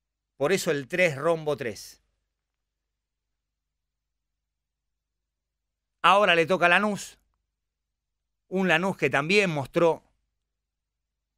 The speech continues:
que el poner huevos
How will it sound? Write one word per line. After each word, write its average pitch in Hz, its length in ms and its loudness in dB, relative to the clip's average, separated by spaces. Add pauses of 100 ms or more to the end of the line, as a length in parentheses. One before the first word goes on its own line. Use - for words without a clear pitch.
(1000)
que 147 500 0 (520)
el 160 240 0
poner 202 340 -2
huevos 185 800 0